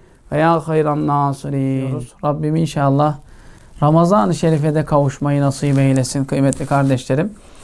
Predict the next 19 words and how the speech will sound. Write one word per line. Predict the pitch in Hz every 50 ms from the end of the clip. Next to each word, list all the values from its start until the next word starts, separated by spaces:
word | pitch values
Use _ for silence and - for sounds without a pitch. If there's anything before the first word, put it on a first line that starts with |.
| - - - -
Şimdi | - - 165 170 175
inşallah | 180 180 170 - 175 160 156 160 165 175 180 175 165 - - - - - -
on | 180 185 190 185
Mart | 180 170 165 165 175 185 190 - - - - - _ -
akşamleyin, | - 156 156 147 - - 160 165 165 151 147 143 151 175 190 185 - - - - - - - - - - - - - - -
e, | 139 139 139 139
akşam | 139 147 156 156 143 143 - 165 165 160 156
namazından | 151 151 151 147 139 135 151 151 147
sonra, | 143 - - 127 117 123 147
işte | 143 139 - - 156
yatsıdan | 147 147 143 147 - - 156 147
sonra, | 135 - - 120 120 117 139 170 175 - - - - - - - - -
çarşamba | - 165 170 165 139 - 170 165 165 156 151
günü | 139 151 180 196
akşam | 185 151 - - 175 170
namazından | 170 160 156 151 143 147 143
sonra | 139 139 - 175 160 156 175 175 170
bu | 170 170
namazı | 160 151 151 143 135 143 175 196